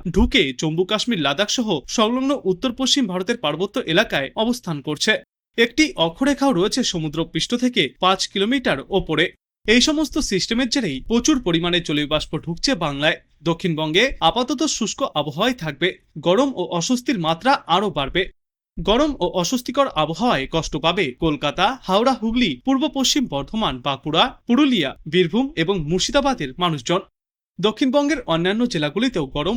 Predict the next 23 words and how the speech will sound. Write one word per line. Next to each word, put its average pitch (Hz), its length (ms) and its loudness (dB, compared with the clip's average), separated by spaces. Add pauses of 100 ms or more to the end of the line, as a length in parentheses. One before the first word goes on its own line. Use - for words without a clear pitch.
ও 180 60 -4 (100)
অস্বস্তিকর 247 580 -2 (100)
আবহাওয়া 139 360 -4
থাকবে। 147 340 -4 (360)
দক্ষিণ 165 280 0
চব্বিশ 170 340 -2
পরগনাতে 180 500 0 (180)
গরম 196 280 4
হওয়ার 254 280 0
সতর্কতাও 165 600 -4
রয়েছে। 165 340 0 (440)
আজ 151 160 4 (100)
দুপুর 226 300 2
পর্যন্ত 294 420 0 (120)
বৃষ্টির 180 380 0
সম্ভাবনা 170 540 0
কিছুটা 180 340 -6
কম, 160 220 0 (220)
তবে 160 240 2 (180)
আজ 156 220 2
দুপুরের 180 460 0
পর 156 160 -2
থেকে 247 280 0